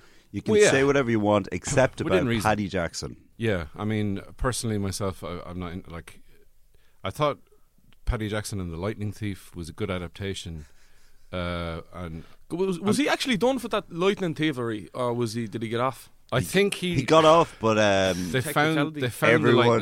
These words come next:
Speaker 2: Lightning.
Speaker 1: uh, I think everyone, everyone
Speaker 2: Yeah.
Speaker 1: assumes he stole the Lightning, but
Speaker 3: 'Cause
Speaker 1: he
Speaker 3: I
Speaker 1: was not
Speaker 3: heard, uh,
Speaker 1: convicted.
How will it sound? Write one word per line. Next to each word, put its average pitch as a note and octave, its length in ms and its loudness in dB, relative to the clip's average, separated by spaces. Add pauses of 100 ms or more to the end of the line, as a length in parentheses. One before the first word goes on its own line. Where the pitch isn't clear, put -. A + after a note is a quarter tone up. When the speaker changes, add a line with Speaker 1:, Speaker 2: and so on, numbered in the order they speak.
Speaker 2:
Lightning. - 20 0
Speaker 1:
uh, G2+ 320 0
I F2+ 60 -2
think A#2 180 -4
everyone, F#2+ 420 -2 (680)
everyone A#2+ 240 4
Speaker 2:
Yeah. G2+ 60 6
Speaker 1:
assumes F#2+ 340 2
he E2+ 80 0
stole F#2+ 300 0
the F#2 80 2
Lightning, D#2 380 -2
but D#2+ 180 -6 (100)
Speaker 3:
'Cause A#2 200 -16
Speaker 1:
he F#2+ 100 0
Speaker 3:
I - 20 2
Speaker 1:
was G2 220 4
not G#2 220 2
Speaker 3:
heard, - 80 2
uh, - 60 -2
Speaker 1:
convicted. A2 280 -2